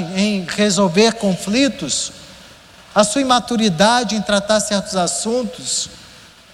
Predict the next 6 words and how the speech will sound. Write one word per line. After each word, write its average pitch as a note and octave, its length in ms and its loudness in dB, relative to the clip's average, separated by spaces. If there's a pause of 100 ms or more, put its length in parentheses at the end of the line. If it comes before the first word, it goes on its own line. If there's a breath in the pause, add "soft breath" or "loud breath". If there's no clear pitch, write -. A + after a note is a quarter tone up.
(600)
Reconheça A3 840 2
seus D#3+ 380 -4
erros. E3+ 600 -2 (600 loud breath)
Isso F3 180 2
é G#3+ 60 4
maturidade. F#3 960 0